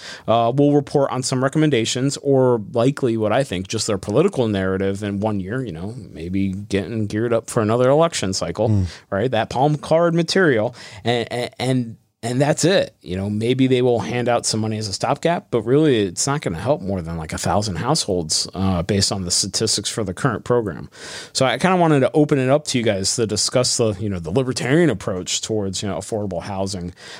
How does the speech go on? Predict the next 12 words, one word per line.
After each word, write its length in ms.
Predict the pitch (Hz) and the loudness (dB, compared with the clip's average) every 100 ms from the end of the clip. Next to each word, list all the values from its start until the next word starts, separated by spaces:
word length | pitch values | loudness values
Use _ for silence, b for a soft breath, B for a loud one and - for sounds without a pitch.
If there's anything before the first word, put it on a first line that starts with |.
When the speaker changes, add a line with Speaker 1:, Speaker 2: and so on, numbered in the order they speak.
| B | B
Speaker 1:
Uh, 160 | 101 101 | -2 -2
the 160 | 90 | -2
state 400 | 117 - 156 220 | -4 0 2 4
already 300 | 190 151 147 | 4 4 4
hinted 400 | 143 220 277 143 | 4 4 2 -2
that 300 | 123 120 110 - | 2 2 2 -2
reducing 800 | 127 117 131 135 139 139 135 101 | -4 0 0 2 2 0 -2 -2
regulations 880 | 127 143 135 135 147 - 143 135 127 - | 0 2 2 4 4 4 4 2 0 -4
and 520 | 131 123 123 117 104 | -2 -2 -2 -6 -8
reducing 400 | 117 139 143 127 | 0 0 2 -2
taxes 540 | - 170 196 - 120 | 0 0 2 0 -2
will 180 | 120 107 | 0 -2